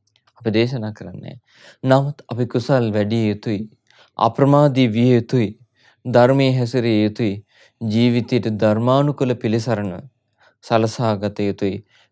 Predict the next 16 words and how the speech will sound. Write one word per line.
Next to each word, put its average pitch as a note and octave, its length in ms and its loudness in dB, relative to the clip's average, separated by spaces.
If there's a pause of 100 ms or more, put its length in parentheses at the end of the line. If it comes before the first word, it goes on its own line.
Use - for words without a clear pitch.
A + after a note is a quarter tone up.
(160)
පිනෙන් D3 440 4
පුරවා D3+ 680 6
ගත C3 220 0
යුතුයි A#2 400 0
ජීවිතය G2+ 520 -4 (120)
කියන F2+ 280 -10
කාරණයයි F2 640 -14 (1200)
අපි G#2 200 -8
මේ G2 180 -6
දේශනා F#2+ 440 -12
කරන්නේ. - 460 -20 (520)
අපි A2+ 260 -4
මේ B2 220 0
සිහිපත් A2 500 -8
කරන්නේ. - 500 -16 (1120)
අපි G#2 300 -8